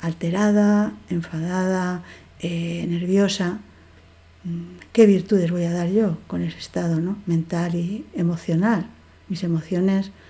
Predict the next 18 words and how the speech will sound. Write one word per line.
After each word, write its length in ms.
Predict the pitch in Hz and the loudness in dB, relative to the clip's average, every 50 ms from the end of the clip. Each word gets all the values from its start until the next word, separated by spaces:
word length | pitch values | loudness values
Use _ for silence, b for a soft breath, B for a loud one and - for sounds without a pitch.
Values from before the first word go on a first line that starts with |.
| B B | B B
estarán 320 | B - 165 160 165 156 165 | B -6 -4 -2 -2 -2 0
mal. 280 | 180 196 202 185 170 B B B B B B B B B B | 0 0 0 0 -2 B B B B B B B B B B
Entonces, 400 | B - 208 - 214 180 - B B B B B B B - - - - | B -10 -2 -2 0 0 -2 B B B B B B B -20 -10 -6 -4
mm, 240 | 233 214 202 226 - - - - - - - - - - - - - - | -2 -2 -2 -4 -6 -8 -14 -20 -20 -20 -20 -20 -20 -20 -20 -10 -2 0
el, 280 | 202 190 190 196 - - - - - | 0 0 0 -2 -4 -8 -16 -8 -4
el, 460 | 202 196 190 185 185 190 190 - - - | -2 -2 0 0 -2 -2 -4 -6 -6 -6
el 140 | - 190 185 | -6 -4 -4
estado 420 | 180 165 - - 202 214 226 220 | -4 -6 -4 -2 0 0 0 2
que 120 | 226 247 | 4 4
yo 120 | 240 233 233 | 4 4 4
tengo 260 | 240 233 220 220 226 | 4 2 2 4 4
depende 420 | 233 220 226 - 180 185 196 208 208 | 4 4 4 2 0 2 2 4 4
de 260 | 208 202 208 - - - - - - | 4 4 4 2 -2 -6 -16 -20 -14
qué, 400 | - - 226 226 214 190 - - - | -2 0 2 2 2 0 -2 -4 -2
qué 140 | - 202 202 | 0 2 2
relación 380 | 208 190 175 170 - 190 175 | 2 2 0 -2 -2 -2 -2
tengo 260 | - 185 175 170 165 | -2 0 0 0 0
conmigo. 420 | - 175 190 247 285 226 170 170 | 0 4 6 6 6 6 4 2